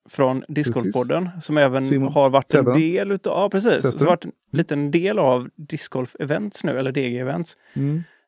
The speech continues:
Speaker 1: Eh, det sista som assisterande T D, eller som, både som assisterande och T D till Mellgren, tror jag. Han har tagit en stor del nu när Mellgren var borta.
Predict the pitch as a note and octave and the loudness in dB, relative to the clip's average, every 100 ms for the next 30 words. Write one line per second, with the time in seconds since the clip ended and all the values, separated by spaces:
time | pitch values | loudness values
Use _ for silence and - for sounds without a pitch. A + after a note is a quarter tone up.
0 | - D3 C3+ C#3 D3 F3 E3 - - C#3+ | -8 -6 -4 -4 -4 -6 -6 -6 -2 0
1 | C3 C3 C3+ - C#3 C#3+ D3 B2+ B2+ B2+ | 0 -4 -8 -6 -4 -2 -2 -2 -2 -4
2 | D#3+ B2+ B2+ C3+ C3+ B2+ C#3+ C3+ C3+ D3 | -2 0 2 2 2 2 -2 -2 0 2
3 | C#3 C3+ F#3 - F3 - C3 C3+ D3 - | 2 2 -4 -4 -4 0 0 2 -2 -2
4 | D3+ C3 C#3 - B2+ C3 B2 B2+ G3 F#3 | -2 0 -2 -2 -2 0 -2 -2 -4 -2
5 | C3 C#3 C#3+ C#3 C3+ - C3+ B2+ B2 B2+ | -2 -2 -4 -6 -6 -4 -4 -4 -6 -8
6 | - C3+ C3 B2+ A#2+ B2 C#3 C#3+ D#3 | -8 -6 -4 -6 -6 -8 -8 -6 -8